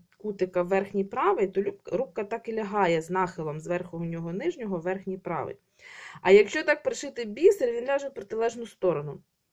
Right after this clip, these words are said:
Я спочатку вишила ось тут, ем, стіжочок в тому напрямку, в якому і в рубці, і в мене получилося так, що бісер, е, лежить нахилом в іншу сторону, ніж рубка. І прийшлося мені випорювати досить значний, м, шматочок,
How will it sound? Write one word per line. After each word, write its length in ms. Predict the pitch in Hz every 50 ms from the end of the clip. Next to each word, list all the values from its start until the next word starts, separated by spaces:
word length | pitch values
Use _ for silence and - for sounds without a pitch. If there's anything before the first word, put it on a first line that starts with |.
| _ _ _ _
Я 160 | 196 226 269
спочатку 500 | 302 - - 339 - 285 277 - - 254
вишила 480 | 226 220 247 262 262 - 233 214 208 196
ось 240 | - - 196 190 -
тут, 340 | _ - 240 214 202 - - - - - - _ _ _
ем, 720 | 175 170 160 160 160 160 165 156 92 85 104 117 117 - - - _ _ _ _ _
стіжочок 640 | - - - 226 196 240 233 202 202 170 - -
в 60 | -
тому 240 | _ 208 208 208 202
напрямку, 560 | 208 214 208 196 202 190 185 190 190 - 180
в 60 | 170
якому 400 | 180 180 180 - 196 190 185 180
і 120 | - - 214
в 80 | 214
рубці, 580 | 262 320 403 - - - - - 359 - - - -
і 80 | 185
в 60 | 185 220
мене 220 | 262 339 415 403
получилося 600 | 403 277 254 247 240 - 311 294 269 262 - 208
так, 220 | - 320 - 392
що 160 | - - - 208
бісер, 480 | 190 196 320 392 - - 190 - - _ _ _ _ _ _ _ _ _ _ _ _ -
е, 260 | 180 175 175 175 180
лежить 640 | 185 180 175 202 220 202 196 226 247 220 190 - 190
нахилом 520 | 208 254 320 370 - 302 240 202 185 190
в 60 | 190 233
іншу 220 | 262 247 - 214
сторону, 420 | 196 - - 247 269 277 262 233
ніж 240 | 220 220 214 202 202
рубка. 480 | 202 175 160 156 - - - 135 - - - _ _ _ _ _ _ _ _
І 140 | 185 226 247
прийшлося 500 | - 214 202 202 - 226 233 233 226 196
мені 200 | 196 190 190 180
випорювати 640 | 170 170 - - 240 269 320 320 285 254 - - 180
досить 300 | 175 190 190 185 175 165
значний, 440 | 165 175 175 - 180 175 175 - -
м, 260 | - 170 165 170 170
шматочок, 460 | - - 190 185 180 262 311 - -